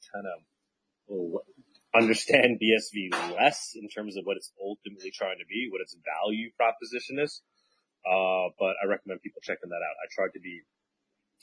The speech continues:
as open-minded and as accommodating as possible with Kurt. Um, but I do, you know, I pushed back only because I was trying to explore and kinda really understand where he was coming from and understand what B S V is.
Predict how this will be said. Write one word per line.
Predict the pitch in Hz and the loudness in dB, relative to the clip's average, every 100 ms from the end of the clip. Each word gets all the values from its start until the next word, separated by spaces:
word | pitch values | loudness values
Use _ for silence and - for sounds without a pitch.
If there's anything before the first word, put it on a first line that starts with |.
| - | 2
as | 123 131 | 6 6
open-minded | 139 123 113 131 135 127 | 6 6 8 8 6 2
and | 104 | -2
as | 90 | -6
accommodating | - - 117 113 110 107 95 | -10 -2 0 0 0 -2 -6
as | - | -4
possible | 107 104 - 110 101 | 0 0 -2 -6 -6
with | 95 - | -10 -4
Kurt. | 107 104 - _ _ _ - | -4 -4 -8 _ _ _ -8
Um, | 92 92 92 90 | -4 -4 -6 -2
but | 95 | 0
I | 90 | 0
do, | 104 107 | -4 -6
you | |
know, | 92 90 _ _ - - | -8 -8 _ _ -8 -6
I | - | -4
pushed | 120 - | -4 2
back | 107 98 - | 4 4 0
only | 113 104 | -6 -4
because | 101 104 92 | -4 -4 -2
I | |
was | 90 - | -2 -2
trying | 95 90 | -4 -4
to | 87 | -6
explore | - - 95 90 85 | -8 -4 -2 -2 -4
and | - | -2
kinda | 95 85 95 | -2 -2 2
really | 120 117 107 | 4 6 6
understand | 98 90 - 101 95 90 82 | 2 -2 -2 0 0 -2 -4
where | 85 | -6
he | 85 87 | -6 -12
was | 85 | -6
coming | 98 95 101 | -6 -6 0
from | 120 123 117 | 4 4 4
and | 95 85 85 | 0 -2 -6
understand | 82 82 87 87 | -10 -10 -6 -6
what | - | -4
B | 87 | -4
S | 80 - | -4 -2
V | 87 | 0
is. | 80 - - - | 0 -6 -14 -20